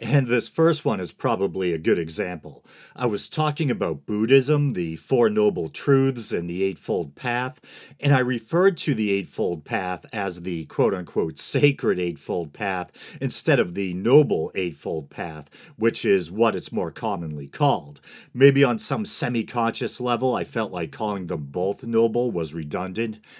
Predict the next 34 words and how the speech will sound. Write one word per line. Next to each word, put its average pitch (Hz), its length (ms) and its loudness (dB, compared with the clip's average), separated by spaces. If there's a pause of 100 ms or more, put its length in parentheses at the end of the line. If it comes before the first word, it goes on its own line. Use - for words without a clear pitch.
(140)
Uh, 90 200 -6
who 131 200 -2
knows? 82 420 -8 (380)
And 131 180 -2
then 160 180 4
in 185 160 -2
passing, 135 520 0
I 90 120 -2
mentioned 98 420 -4
the 85 80 -4
Vulgate, 107 800 0
which 98 260 -6
is 104 160 -6
a 98 220 2
Latin 135 400 -4
translation 104 800 -2
of 76 100 -8
the 82 100 -6
Bible, 101 600 -2 (240)
which 104 320 2
was, 104 380 0
I 78 120 -4
think 87 300 -10
still 92 360 -2
is, 98 260 -2
the 92 100 -10
Catholic 92 540 -6
Church's 98 560 -4
Bible 92 480 -4
of 76 120 -10
choice, 104 400 -2
so 110 220 -2
to 113 80 -2
speak. 127 460 -4